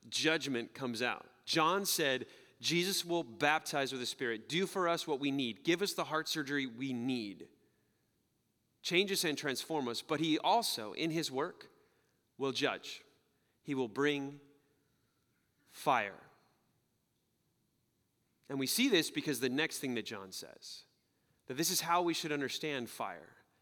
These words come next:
'cause he uses an analogy. Look at the illustration that he uses, or the analogy he uses in verse seventeen. "His winnowing fork is in his hand to clear his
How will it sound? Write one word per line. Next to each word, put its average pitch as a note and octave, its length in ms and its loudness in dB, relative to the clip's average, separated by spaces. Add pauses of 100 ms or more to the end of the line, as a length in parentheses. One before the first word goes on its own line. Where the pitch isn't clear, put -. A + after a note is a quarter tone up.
(320)
'cause C3+ 180 -2
he C3+ 80 -2
uses E3 340 -2
an B2+ 80 0
analogy. A#2 760 -6 (400)
Look D3+ 140 -2
at G3 80 2
the F3+ 60 6
illustration C3+ 640 0
that A2 120 -8
he A#2 60 -10
uses, A2 280 -6
or A2+ 60 -6
the A2+ 120 -4
analogy A#2+ 420 -2
he A2 80 -8
uses G#2+ 280 -8 (280)
in B2+ 100 -4
verse B2 180 0
seventeen. A2 500 -6 (880)
"His E3 240 4
winnowing G#3+ 500 6
fork - 480 0 (720)
is C#3+ 180 2
in E3+ 400 2 (100)
his D3 240 0
hand G#2+ 440 -8 (460)
to F3 100 4
clear A3 560 4
his F3 320 4